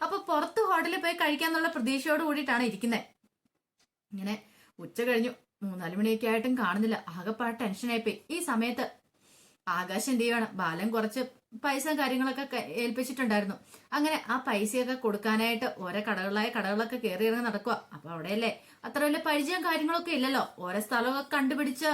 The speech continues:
ഒക്കെ വേണമല്ലോ കൊണ്ടേ കൊടുക്കാനും പിന്നെ ബാക്കി കാര്യങ്ങളൊക്കെ. കാരണം മാർക്കറ്റിൽ ചെന്ന് കഴിയുമ്പോ സാധനങ്ങളൊക്കെ നല്ലതാണെന്ന് നോക്കണം, അങ്ങനെയൊക്കെ നോക്കണം. ഈ സമയത്ത് ബാലന്റെ കോൾ വരുവാണ് ആകാശിന്. അപ്പൊ ആകാശ് കോൾ എടുത്തു. കോൾ എടുത്ത് കഴിഞ്ഞിട്ട് ബാലൻ ചോദിച്ചു,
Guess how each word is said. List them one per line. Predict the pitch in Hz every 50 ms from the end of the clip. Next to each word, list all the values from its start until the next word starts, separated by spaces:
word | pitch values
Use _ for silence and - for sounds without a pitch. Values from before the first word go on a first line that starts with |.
| - - - - -
ഒക്കെ | - 269 294 302 311
വേണമല്ലോ | 311 277 269 269 277 294 294 277
കൊണ്ടേ | 254 240 247 277
കൊടുക്കാനും | 277 262 233 226 220 262 254 269 277 254 214
പിന്നെ | 247 226 247
ബാക്കി | 233 240 220 214 220 - 254 262 220 - - - 247
കാര്യങ്ങളൊക്കെ. | 226 220 208 220 226 247 240 226 240 214 214 - - - - _ _ -
കാരണം | 196 190 190 202 220 226 226 - _ _ -
മാർക്കറ്റിൽ | 214 208 196 196 - 220 240 240
ചെന്ന് | 247 220 214
കഴിയുമ്പോ | 240 233 226 226 247
സാധനങ്ങളൊക്കെ | 247 233 202 190 185 196 196 202 214 233 233 240 254
നല്ലതാണെന്ന് | 247 220 196 214 226 233 240 247 240 220
നോക്കണം, | 196 196 - 220 214 - - - _ _ _ _ _ 190
അങ്ങനെയൊക്കെ | 180 180 196 202 208 208 247
നോക്കണം. | 240 220 202 208 208 226 208 - - - - - - - - _ _ - 277
ഈ | 330
സമയത്ത് | - 302 254 247 254 262 254 285 247 - - - -
ബാലന്റെ | 208 196 190 196 208 208 214 254
കോൾ | 254 - 208 180 196 233
വരുവാണ് | 247 233 220 233 226 208 185
ആകാശിന്. | 175 180 175 185 196 - 190 180 - - _ _ _ _ _ _ _
അപ്പൊ | - 160 - 180
ആകാശ് | 170 160 151 170 170 - 226
കോൾ | - 233 190 180 202
എടുത്തു. | 220 214 208 214 - - - - - - _ _ _
കോൾ | - 277 247 247 269
എടുത്ത് | 254 233 247
കഴിഞ്ഞിട്ട് | 254 247 240 254
ബാലൻ | 226 226 190 185 214 220
ചോദിച്ചു, | 247 240 - 247 220